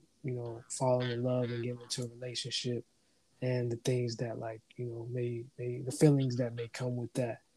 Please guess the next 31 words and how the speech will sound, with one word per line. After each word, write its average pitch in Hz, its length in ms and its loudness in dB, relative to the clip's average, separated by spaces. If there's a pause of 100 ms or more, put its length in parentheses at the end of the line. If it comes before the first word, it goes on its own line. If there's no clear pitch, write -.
(400)
and 123 160 -4
everything 123 400 0
in 120 100 -2
between. 120 500 -2 (600)
Uh, 120 440 -4 (400)
but, 135 160 6
um, 123 500 -2 (540)
but 143 120 8
yeah, 131 360 8
I 135 40 4
mean, 131 300 6
uh, 131 260 2 (440)
James, 139 400 6
what, 139 300 6
what 143 100 8
would 135 140 6
you 147 100 10
like 127 200 0
to - 80 -6
say 120 400 8 (100)
about, 120 400 0 (560)
about 123 360 2 (220)
Love 135 320 8
Quest 127 400 10
and, 117 280 2
you 127 100 0
know, 123 280 2
every, 123 420 4
all 127 180 0
the 123 140 -4
other, 127 400 -2